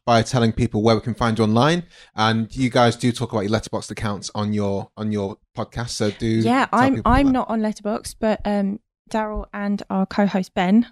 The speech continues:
Speaker 2: are
Speaker 1: Yep.
Speaker 2: on Letterboxd. You can find Ben, um, on Twitter and on Letterboxd as Benji Box,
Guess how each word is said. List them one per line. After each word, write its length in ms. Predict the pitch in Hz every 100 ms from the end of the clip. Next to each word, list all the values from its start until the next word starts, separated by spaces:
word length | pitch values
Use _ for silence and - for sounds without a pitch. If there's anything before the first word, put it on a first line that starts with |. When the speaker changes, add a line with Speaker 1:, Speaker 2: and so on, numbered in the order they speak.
| -
Speaker 2:
are 80 | 214
Speaker 1:
Yep. 80 | 208
Speaker 2:
on 100 | 190
Letterboxd. 480 | 190 - 185 190 -
You 60 |
can 120 | 214
find 320 | 233 247 233 202
Ben, 360 | 214 202 190 - - - -
um, 260 | 196 190 -
on 180 | 196
Twitter 440 | 202 208 - 190 175
and 280 | 185 190 185 -
on 180 | 185 185
Letterboxd 580 | 185 - 180 - - -
as 180 | 185 185
Benji 340 | 185 196 -
Box, 440 | 185 - - -